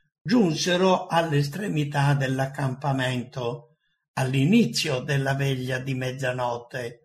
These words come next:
quando avevano appena cambiato le sentinelle.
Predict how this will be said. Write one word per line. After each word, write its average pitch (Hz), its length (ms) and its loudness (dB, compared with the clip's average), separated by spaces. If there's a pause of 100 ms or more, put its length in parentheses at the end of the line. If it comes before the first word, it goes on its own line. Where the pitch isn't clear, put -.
(480)
quando 202 800 4 (100)
avevano 151 640 2
appena 135 560 0
cambiato 202 1120 0
le - 160 -2
sentinelle. 120 1200 -6